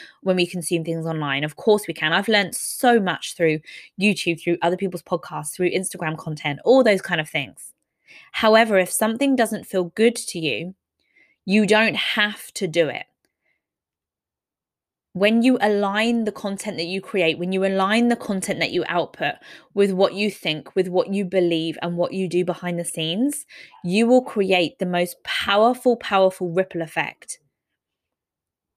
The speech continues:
moving forwards, the most powerful, powerful ripple effect. I'm so sorry if you can hear my dog barking. He's stopped now. It's one of the things that we tend to look to others first for validation.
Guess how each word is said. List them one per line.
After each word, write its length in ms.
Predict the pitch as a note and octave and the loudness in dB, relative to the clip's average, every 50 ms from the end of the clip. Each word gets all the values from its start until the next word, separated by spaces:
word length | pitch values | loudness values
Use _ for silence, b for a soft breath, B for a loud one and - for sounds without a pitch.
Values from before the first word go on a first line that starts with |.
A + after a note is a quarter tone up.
| _ _ _ _ _ _ _ - | _ _ _ _ _ _ _ -4
moving 400 | F3+ F3+ F3 E3 D#3+ E3 D#3+ D#3 | 0 2 2 4 2 2 -2 -2
forwards, 520 | - - D#3+ D3 C#3 C3+ D#3+ - - - - | 0 0 0 0 0 -4 -6 -10 -14 -4 -2
the 80 | - F#3 | 0 2
most 280 | F3+ E3+ F3 - - | 4 2 2 0 -2
powerful, 720 | - - - - - F#3 F3+ F#3 F#3 F#3 - G3+ F#3 F3+ F3+ - | -6 -6 -4 -2 2 4 6 6 4 4 2 2 2 2 2 -4
powerful 480 | - - F3+ E3 E3 E3 E3 - E3+ | -4 0 2 2 2 2 0 -2 -4
ripple 300 | D#3 D#3 D3+ D3+ - C#3+ | -2 -2 -4 -6 -8 -12
effect. 500 | D3 - - - - - - _ - - _ _ _ _ _ _ _ _ _ _ _ _ _ _ _ _ _ _ _ _ - | -12 -10 -10 -12 -12 -12 -16 _ -20 -20 _ _ _ _ _ _ _ _ _ _ _ _ _ _ _ _ _ _ _ _ -10
I'm 80 | F3 | -8
so 180 | E3+ - E3+ E3 | -2 0 0 0
sorry 240 | E3 - E3 D3+ D3 | 0 0 0 0 0
if 80 | D3+ | -2
you 60 | - E3 | -4 -6
can 140 | D3+ D#3+ | -6 -6
hear 120 | D#3+ D#3+ D#3+ | -6 -4 -4
my 120 | D3+ D3 | -4 -4
dog 220 | D3 D#3 D3 D3 - | -4 -4 -6 -4 -4
barking. 460 | C#3+ C#3 C3+ - - B2+ G2 D#2+ D3+ _ _ _ _ _ _ _ _ | -4 -4 -4 -8 -12 -16 -16 -16 -18 _ _ _ _ _ _ _ _
He's 220 | _ _ F#3 E3+ | _ _ -16 -12
stopped 220 | - - - - - | -10 -10 -10 -10 -12
now. 200 | - - - _ _ _ _ b b b b b b b b b b b _ _ _ _ _ _ _ _ _ _ _ _ _ _ | -14 -16 -16 _ _ _ _ b b b b b b b b b b b _ _ _ _ _ _ _ _ _ _ _ _ _ _
It's 200 | - G3 - - | -2 -2 0 -2
one 240 | G3+ G3 A3+ A#3 B3+ | 0 2 4 4 4
of 100 | C#4 C4 | 4 2
the 100 | C4 A#3 | 0 -2
things 360 | - - G#3 F#3 E3+ E3+ F3 | 0 0 0 0 0 -2 -4
that 120 | - F3+ | -4 -2
we 140 | - E3+ F3 | -2 -2 -2
tend 260 | F3 - - F#3 F#3+ F#3+ | -2 -2 -4 -4 -4 -4
to 80 | - G3 | -4 -2
look 240 | F#3+ F#3 - - - | 0 0 0 -2 -4
to 120 | - - | -6 -4
others 360 | E3+ F3 E3 D#3+ D#3+ D#3 - | -4 -2 -2 -2 -2 -4 -6
first 420 | - - F3 D#3 C#3+ D3 D3+ - - | -4 0 0 2 2 0 -4 -8 -10
for 80 | - | -4
validation. 680 | D#3+ E3 D3+ D#3 D3+ D3+ C#3 C#3 - - - - - F#3+ | 0 0 0 2 0 -2 -4 -6 -8 -10 -12 -12 -14 -16